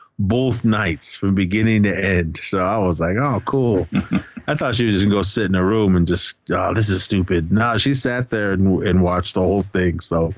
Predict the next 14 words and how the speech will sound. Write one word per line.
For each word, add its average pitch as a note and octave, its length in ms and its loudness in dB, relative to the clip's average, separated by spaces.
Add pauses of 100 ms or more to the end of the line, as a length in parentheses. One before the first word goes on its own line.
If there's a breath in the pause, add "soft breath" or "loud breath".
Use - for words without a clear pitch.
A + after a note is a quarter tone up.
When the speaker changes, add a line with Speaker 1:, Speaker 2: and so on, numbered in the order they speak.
(720 loud breath)
Speaker 1:
but B2 140 -2
yeah, E3+ 220 -2
this F#3+ 300 0
match, A#2 420 0
man, B2+ 320 0
I C3+ 120 0
loved A2+ 360 0
it. F2+ 200 0
I G#2+ 80 2
mean, G#2+ 300 4
little C3+ 240 0
Shorty C3+ 380 0
G, C3+ 400 2 (1500 loud breath)
he, F3 300 2